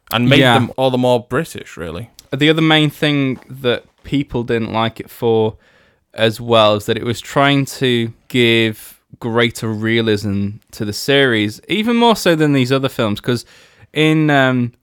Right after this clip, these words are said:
Speaker 2: films like Lethal Weapon and Die Hard, you've got these villains who are very, they're almost like, more like Bond villains in a way. They're larger than life.
Speaker 1: Yeah.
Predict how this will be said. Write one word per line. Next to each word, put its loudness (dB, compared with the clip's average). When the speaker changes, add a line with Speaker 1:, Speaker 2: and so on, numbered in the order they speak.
Speaker 2:
films 2
like 2
Lethal -2
Weapon -2
and 0
Die 2
Hard, -4
you've -6
got 0
these -4
villains 2
who -4
are -4
very, 0
they're 4
almost 2
like, 2
more 2
like -2
Bond 0
villains -2
in -6
a -4
way. 0
They're -2
larger 2
than -2
life. -4
Speaker 1:
Yeah. 2